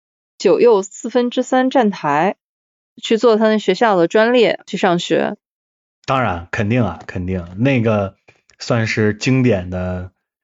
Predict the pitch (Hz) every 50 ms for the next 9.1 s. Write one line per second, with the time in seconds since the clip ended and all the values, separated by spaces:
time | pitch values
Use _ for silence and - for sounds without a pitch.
0 | _ _ _ _ _ _ _ _ - - 127 117 110 110 107 104 107 120 117 101
1 | 95 92 - 107 104 107 101 101 101 - - 113 117 113 - - 95 - - 92
2 | - - 95 90 87 - - 95 85 87 _ _ _ _ _ _ _ _ _ _
3 | _ _ _ _ - - 277 220 196 214 220 277 269 - - 262 254 240 226 202
4 | 180 190 202 208 202 - - 185 196 202 208 220 233 214 - 262 240 233 - 277
5 | 277 262 269 262 277 262 262 269 302 330 277 240 240 - - - - 302 233 208
6 | 190 190 208 233 247 262 294 285 262 277 - - - 233 202 214 247 - - -
7 | 214 - 190 196 208 233 247 247 233 220 196 208 220 - - - 330 254 233 226
8 | - - - 180 190 226 - 370 320 285 226 202 185 180 160 170 170 165 165 165
9 | 180 247